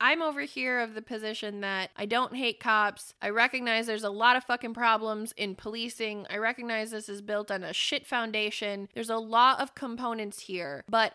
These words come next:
I really want to spend some time talking about something else that I think is incredibly important, and that is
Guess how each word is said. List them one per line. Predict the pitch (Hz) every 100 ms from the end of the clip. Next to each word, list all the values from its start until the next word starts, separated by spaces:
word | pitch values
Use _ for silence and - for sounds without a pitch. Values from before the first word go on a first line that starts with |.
| _
I | 220
really | 226 247 269 330
want | 311 254
to | 262
spend | - 226 220 240
some | 233
time | 233 220 208 196 190 -
talking | - 220 214 220
about | 220 208
something | 233 233 208
else | 196 202
that | - 226
I |
think | 233 214 214
is | 190 - -
incredibly | 202 196 - - 240 208 226 269 277
important, | 294 - 208 - 190 185
and | 214 226 220
that | 226 277 -
is | 208 202 202 208 -